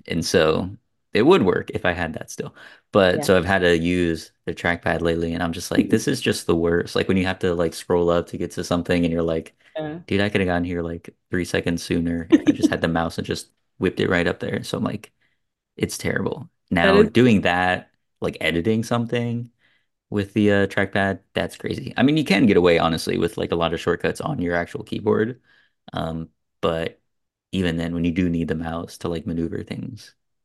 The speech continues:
Speaker 1: doing it with a trackpad, ugh, that does not sound fun.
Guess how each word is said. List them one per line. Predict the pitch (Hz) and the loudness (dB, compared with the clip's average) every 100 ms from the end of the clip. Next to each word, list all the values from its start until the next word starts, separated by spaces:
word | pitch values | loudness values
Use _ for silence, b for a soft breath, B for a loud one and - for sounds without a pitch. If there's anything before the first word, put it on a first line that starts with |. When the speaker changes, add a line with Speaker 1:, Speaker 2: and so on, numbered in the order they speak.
| _ _ _ _ - | _ _ _ _ -4
Speaker 1:
doing | 90 87 | -2 -2
it | |
with | 90 - | -4 -8
a | |
trackpad, | - - - - - | -12 -12 -12 -12 -8
ugh, | - - _ _ _ _ - | -8 -8 _ _ _ _ -16
that | 87 | -12
does | 82 | -8
not | 85 85 | -8 -8
sound | - - | -10 -10
fun. | - | -10